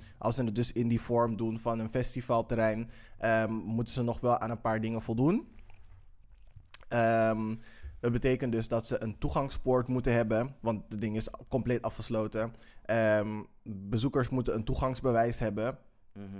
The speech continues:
Speaker 1: Dus je moet ervoor inschrijven.
Speaker 2: Mhm.
Speaker 1: Eh, en je moet via die corona-check-app, eh,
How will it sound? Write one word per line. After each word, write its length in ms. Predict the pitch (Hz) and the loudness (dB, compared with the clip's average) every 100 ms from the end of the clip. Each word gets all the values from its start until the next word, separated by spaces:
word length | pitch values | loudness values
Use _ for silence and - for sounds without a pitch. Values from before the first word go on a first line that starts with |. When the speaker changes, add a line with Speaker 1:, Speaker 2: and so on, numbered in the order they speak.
| 98 - - - | -14 -18 -20 -20
Speaker 1:
Dus 100 | - | -6
je 80 | 117 | -2
moet 140 | 117 120 | 0 0
ervoor 240 | 107 117 | 2 2
inschrijven. 760 | 113 113 - 107 107 110 110 110 | 2 0 2 2 2 0 -2 -4
Speaker 2:
Mhm. 260 | 107 107 107 | -8 -8 0
Speaker 1:
Eh, 420 | 113 107 107 - | 2 2 0 -2
en 100 | 113 | -2
je 80 | 110 | 0
moet 320 | 113 117 - | 2 0 0
via 220 | 123 113 | 2 2
die 140 | 113 | 2
corona-check-app, 1080 | - 113 113 120 - 120 - - 113 - - - | 2 4 4 2 2 0 0 0 0 -2 -8 -2
eh, 220 | 110 | 0